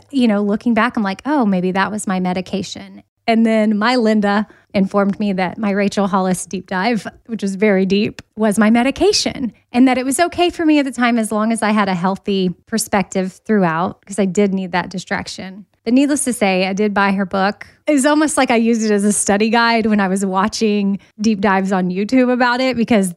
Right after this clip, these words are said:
whoever was talking about it would say, "Now on page twenty-five," and I would, like, flip to page twenty-five.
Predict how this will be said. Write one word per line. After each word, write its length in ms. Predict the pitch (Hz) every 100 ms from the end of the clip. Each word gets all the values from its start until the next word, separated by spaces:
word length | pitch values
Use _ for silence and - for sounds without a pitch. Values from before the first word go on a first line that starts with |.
| 185
whoever 380 | 226 233 220
was 160 | 202 196
talking 420 | - 196 - 202
about 320 | 196 196 190
it 280 | 190 185 - - -
would 120 | 214
say, 280 | - 190 190 -
"Now 180 | 247 240
on 140 | 240
page 480 | 233 247 247 208 - -
twenty-five," 840 | - 370 370 - 294 254 233 254 -
and 100 | 294
I 140 | 311 269
would, 120 | 247
like, 200 | 240 240
flip 320 | - 254 -
to 100 | 269
page 360 | 240 226 220 -
twenty-five. 800 | 214 208 214 196 185 196 220